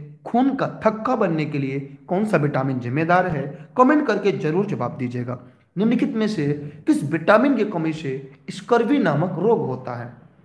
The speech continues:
किस vitamin की कमी से रतौंधी नामक रोग होता है? इन तीनों का जवाब जो लोग सरकारी शिक्षक बनने की तैयारी कर रहे हैं, वो जो लोग comment करके जरूर जवाब देंगे।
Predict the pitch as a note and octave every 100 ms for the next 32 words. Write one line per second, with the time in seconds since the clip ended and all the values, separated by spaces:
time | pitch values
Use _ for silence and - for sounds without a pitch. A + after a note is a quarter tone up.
0 | _ _ _ - D#4 - D#3 G#3+ A#3 C4
1 | C4+ G3 F#3+ G#3+ C#4 D4+ D#3 B2+ - -
2 | - - D#3 F#3+ A3+ A#3+ C#4 F#3 F#3+ F3+
3 | C#3+ C#3 - G3 D3+ D3+ C3 B2+ - -
4 | - D3+ D3+ G#3+ A#3+ B3+ G#3 F3 C#3 C#3
5 | - - - C#3+ C4+ D#4+ D#4 - - -
6 | D#3+ D#3 F3+ B3+ D3+ - D3 D3 D3 D3
7 | C3+ D3 E3+ F#3 D3 C3+ B2 - - _
8 | _ - A3+ A3+ D4 C#4+ G#3 A#3+ C#4+ G3
9 | E3+ D3+ D3 - - D3 F3 A3+ B3 F3
10 | D3 D#3 - B2+ B2 B2+